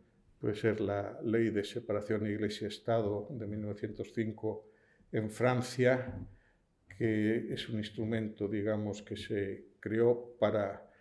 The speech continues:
eh, reforzar la laicidad de la República Francesa, ¿no? Pero una ley de libertad de conciencia, eh, vamos, a mí no me parece que sea algo necesario.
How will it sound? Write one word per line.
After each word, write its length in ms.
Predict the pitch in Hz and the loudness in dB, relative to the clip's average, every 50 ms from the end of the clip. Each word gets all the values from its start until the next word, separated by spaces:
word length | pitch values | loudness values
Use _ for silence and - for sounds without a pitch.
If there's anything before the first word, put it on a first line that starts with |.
| - - _ _ _ | -20 -20 _ _ _
eh, 480 | - 120 107 107 101 101 101 101 101 92 - | -2 0 0 0 2 0 0 0 -2 0 0
reforzar 600 | 101 101 101 - 104 98 - - - 117 107 95 | 0 0 0 0 -2 -4 0 4 6 8 8 8
la 120 | 95 95 92 | 6 4 4
laicidad 500 | 92 98 101 - - 110 104 104 101 101 | 2 2 0 0 -2 0 2 2 2 2
de 80 | 107 | 0
la 140 | 95 98 101 | 0 0 0
República 600 | 104 98 - - 123 113 104 104 98 104 101 95 | -2 -4 -4 -2 -2 0 0 0 0 0 0 0
Francesa, 640 | - - - 98 - - - 107 98 - - - - 90 | 0 -2 -6 -6 -6 -6 -8 -8 -8 -8 -8 -12 -12 -10
¿no? 220 | 104 135 170 175 - - - - 95 - | -8 -8 -8 -10 -10 -12 -16 -16 -10 -4
Pero 500 | - 117 107 101 101 101 98 - - - - - _ - - - - - - - 101 - _ _ _ _ | -2 0 0 0 0 0 -2 -2 -4 -8 -16 -20 _ -20 -20 -20 -20 -20 -18 -16 -18 -18 _ _ _ _
una 420 | - 269 165 120 120 120 123 - - - - - - | -6 -4 -2 0 0 0 -2 -2 -6 -10 -14 -10 -6
ley 320 | - - 117 120 120 123 117 | -4 2 4 6 6 6 6
de 100 | 120 113 | 6 6
libertad 500 | 107 110 107 107 101 104 - 113 110 110 | 6 6 6 4 4 4 4 4 6 6
de 100 | 110 101 | 4 2
conciencia, 760 | - 120 107 107 - - 123 110 104 104 - 120 110 104 - - - - - - - - - - _ _ _ _ _ _ _ _ _ _ _ _ _ _ _ - | 0 -2 -2 -2 -2 -2 0 0 0 0 0 2 2 2 0 -6 -14 -18 -16 -16 -16 -16 -16 -20 _ _ _ _ _ _ _ _ _ _ _ _ _ _ _ -2
eh, 380 | 139 120 113 110 107 104 98 - - - - - - - - - - 95 92 - - - _ _ _ _ _ _ _ _ | 0 2 2 2 0 -2 -4 -6 -8 -12 -16 -20 -20 -20 -16 -12 -10 -10 -10 -10 -14 -18 _ _ _ _ _ _ _ _
vamos, 280 | - 131 123 107 - - - | -4 -2 -2 -2 -4 -6 -4
a 60 | 131 | 0
mí 100 | 113 127 | 2 2
no 140 | 131 127 127 | 4 4 2
me 60 | 123 | 0
parece 360 | 120 - 113 117 - - 110 104 | 0 0 0 0 2 0 -2 -2
que 80 | 104 | -4
sea 420 | 104 - - 117 110 110 - - - | -6 -2 2 4 4 4 4 0 -2
algo 760 | 123 123 123 123 120 107 110 110 113 117 - - - - - - - - _ - | -2 0 0 0 2 0 0 0 0 0 -2 -4 -10 -16 -18 -20 -20 -12 _ -4
necesario. 840 | 123 113 110 - - - - - 131 127 117 110 113 113 120 | -2 -2 -2 -4 -6 -8 -4 0 2 2 2 2 0 -2 -4